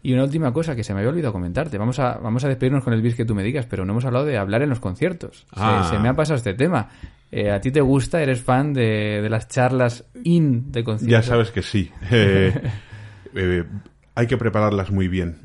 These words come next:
Speaker 2: Hay que saber qué se cuenta. Y yo tenía cierto complejo hasta que escuché en, en Elizabeth Hall, en, en South Bank Center, a Marin Alsop, eh, que vi, uy, que tenía un micrófono en, en el podio y digo, "Pero esta señora se va a poner a cantar",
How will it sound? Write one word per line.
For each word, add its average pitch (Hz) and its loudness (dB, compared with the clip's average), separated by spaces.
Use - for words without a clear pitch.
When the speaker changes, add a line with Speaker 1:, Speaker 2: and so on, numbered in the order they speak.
Speaker 2:
Hay 113 -8
que 110 -8
saber 107 -4
qué 101 -10
se - -8
cuenta. 90 -4
Y 104 0
yo 117 2
tenía 131 2
cierto 127 -2
complejo 139 -2
hasta 107 -6
que 107 -6
escuché 131 -4
en, 98 -2
en 95 -2
Elizabeth 120 -4
Hall, 104 0
en, 87 -4
en 90 -6
South 117 -2
Bank 117 -2
Center, 123 -4
a 101 -2
Marin 131 2
Alsop, 135 -2
eh, 90 -2
que - -14
vi, 92 -4
uy, 104 -8
que - -12
tenía 104 0
un 143 2
micrófono 135 0
en, 98 0
en 98 -4
el 87 -2
podio 151 2
y 98 -4
digo, 90 -4
"Pero 87 -4
esta - -6
señora 110 2
se 104 0
va 104 2
a - -2
poner 110 2
a 120 2
cantar", 98 0